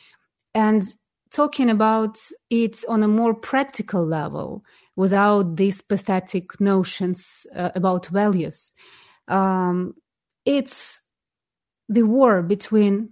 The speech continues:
the comfort of being a European citizen. Uh,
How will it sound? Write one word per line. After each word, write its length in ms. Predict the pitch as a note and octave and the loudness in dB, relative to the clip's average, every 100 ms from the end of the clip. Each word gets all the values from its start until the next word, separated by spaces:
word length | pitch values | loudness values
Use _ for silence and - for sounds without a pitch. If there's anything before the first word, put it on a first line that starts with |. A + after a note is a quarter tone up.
| - | -6
the 80 | F#3+ | -6
comfort 800 | - C#4+ D4 D4 F#3+ F3 - - - | 2 6 6 4 0 0 -4 -12 -2
of 180 | G3+ F#3 | 0 4
being 240 | G#3 G#3 | 4 4
a 60 | F#3+ | 0
European 540 | F#3+ A#3+ B3 A3 F#3+ | 2 2 2 2 0
citizen. 640 | - F#3 F3+ E3 D#3+ - - _ - - - _ _ - | -2 -4 -2 -4 -6 -12 -14 _ -20 -20 -20 _ _ -8
Uh, 720 | G3+ F#3+ F#3 F3+ F3 E3+ E3+ | -2 0 0 2 2 0 -2